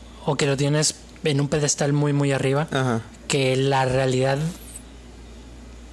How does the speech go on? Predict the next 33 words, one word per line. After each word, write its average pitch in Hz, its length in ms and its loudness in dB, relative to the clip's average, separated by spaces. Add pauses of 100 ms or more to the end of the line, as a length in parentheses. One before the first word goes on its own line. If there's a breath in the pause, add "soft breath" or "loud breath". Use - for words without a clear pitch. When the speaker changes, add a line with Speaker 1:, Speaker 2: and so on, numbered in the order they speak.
(320)
Speaker 1:
cuando 139 300 2
lo 135 160 2
conoces 143 440 2
o 151 60 2
cuando 127 440 0
te 123 200 -2
lo 120 100 0
presentan 143 480 2
o 135 60 0
cuando 131 200 2
tienes 143 220 2
la 143 80 2
Speaker 2:
Sí. 135 60 0
Speaker 1:
oportunidad. 131 540 2
Speaker 2:
Y 151 120 4
imagínate 151 480 2
que 165 100 2
se, 160 140 2 (280)
se - 140 2
porte - 340 0
mal 147 220 2
contigo. 143 480 2 (580)
Speaker 1:
Puta. 143 340 -2 (220)
Speaker 2:
Es 120 160 0
como 120 340 0
que, - 240 -2 (200)
ah, 107 340 0
te 135 60 0
va 123 100 4
a 127 40 4
doler 120 260 2
Speaker 1:
Sí. 117 60 0
Speaker 2:
mucho. 113 260 -2